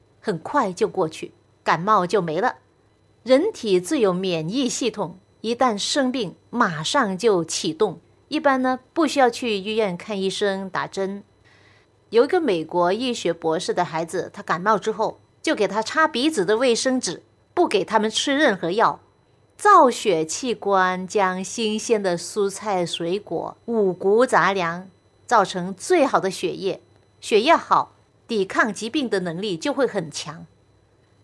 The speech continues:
还有严老师说，因为他们家没有电视，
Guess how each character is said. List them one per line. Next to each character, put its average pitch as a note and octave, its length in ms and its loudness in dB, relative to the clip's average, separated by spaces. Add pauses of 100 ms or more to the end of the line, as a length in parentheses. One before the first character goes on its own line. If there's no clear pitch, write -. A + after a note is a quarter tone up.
(300)
还 A#3 140 0
有 A3+ 280 2 (200)
严 A3 300 4
老 G3 160 4
师 G#3 180 -2
说， G#3 280 -2 (320)
因 F4+ 100 2
为 G4 120 2
他 E4+ 160 -4
们 E4 120 0
家 E4 200 6
没 C4+ 180 4
有 D4 140 6
电 G#3 280 0
视， - 300 -6